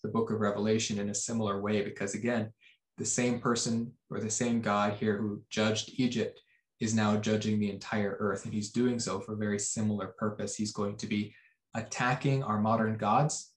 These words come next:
He's going to be strengthening the faith of his people, and now that's for us as well. As we read this book, remember, there is a blessing only in the book of Revelation for those who read and understand the word of Revelation.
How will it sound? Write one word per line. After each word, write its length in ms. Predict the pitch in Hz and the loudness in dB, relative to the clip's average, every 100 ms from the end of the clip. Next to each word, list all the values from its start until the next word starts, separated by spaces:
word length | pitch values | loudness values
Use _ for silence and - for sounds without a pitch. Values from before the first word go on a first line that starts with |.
| _ _ _ | _ _ _
He's 140 | 117 | -4
going 160 | 117 113 | -2 -2
to 80 | 104 | -2
be 100 | 104 | -2
strengthening 680 | - - 127 143 156 143 | -2 0 2 2 4 4
the 80 | 117 | 2
faith 340 | 110 127 123 113 | 0 0 0 0
of 80 | |
his 180 | 101 - | -4 -2
people, 320 | - 139 123 110 | 0 0 0 0
and 80 | |
now 120 | 110 107 | 0 2
that's 280 | 120 143 | 2 0
for 200 | - - | -2 -2
us 240 | 117 131 107 | 0 0 -2
as 140 | 101 | -2
well. 380 | 101 107 147 - _ _ _ - | -2 0 0 0 _ _ _ -4
As 180 | 110 | -2
we 140 | 107 104 | 2 0
read 320 | 107 117 123 | 4 4 4
this 180 | 127 - | 0 0
book, 320 | 123 127 - | 2 2 2
remember, 520 | 107 104 107 107 - _ _ - | -2 0 0 -2 -4 _ _ -4
there 120 | 107 | 0
is 100 | 104 | 0
a 80 | 101 | 0
blessing 640 | 101 113 - 117 117 113 _ _ - | 2 2 2 2 0 -2 _ _ -2
only 320 | 123 143 143 | 4 8 6
in 140 | 131 | 4
the 100 | 131 | -2
book 200 | 117 123 | -2 -2
of 80 | 117 | -2
Revelation 640 | 110 107 107 110 - 95 - _ _ | 0 0 2 0 0 -8 -12 _ _
for 120 | - 110 | -6 0
those 340 | 117 117 117 | 2 2 2
who 340 | 113 104 104 - | 2 2 2 0
read 320 | 110 117 110 | 4 4 4
and 100 | 104 | 2
understand 720 | 107 104 - - 107 107 107 | -2 -2 -4 -2 0 2 0
the 100 | 104 | -4
word 320 | 98 107 101 104 | -2 0 0 -2
of 220 | 110 107 | -4 -2
Revelation. 680 | 95 98 104 107 - 110 | -4 -4 -4 -4 -4 -6